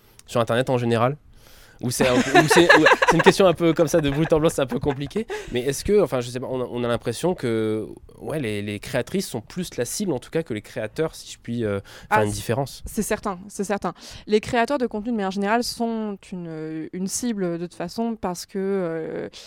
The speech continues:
Speaker 2: les gens vont avoir envie de donner leur avis sans même écouter ce que la personne peut dire, ça, peu importe le genre. Euh, pour les femmes,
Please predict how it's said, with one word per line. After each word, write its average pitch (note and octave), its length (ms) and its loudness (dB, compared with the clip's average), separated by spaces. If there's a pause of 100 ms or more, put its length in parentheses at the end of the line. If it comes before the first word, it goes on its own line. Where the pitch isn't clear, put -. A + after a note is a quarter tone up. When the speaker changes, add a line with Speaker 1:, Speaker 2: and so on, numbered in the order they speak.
(300)
Speaker 2:
les E3+ 140 -8
gens G3 200 -2
vont G#3+ 420 -2
avoir F#3 260 2
envie F3 220 -6
de F#3+ 80 -2
donner F3+ 240 -4
leur F3 140 -2
avis F3 280 -2
sans - 300 -8
même G3+ 200 -4
écouter A3+ 380 -2
ce - 60 -12
que G#3+ 100 -6
la F3 140 -2
personne F3+ 420 -6
peut F3 200 -8
dire, E3+ 360 -4 (220)
ça, F3 340 -2
peu F#3+ 140 -4
importe F3 320 -4
le F3+ 100 -2
genre. F#3 320 -2 (460)
Euh, F3+ 240 2
pour G3+ 160 -2
les F#3+ 100 4
femmes, G#3+ 440 0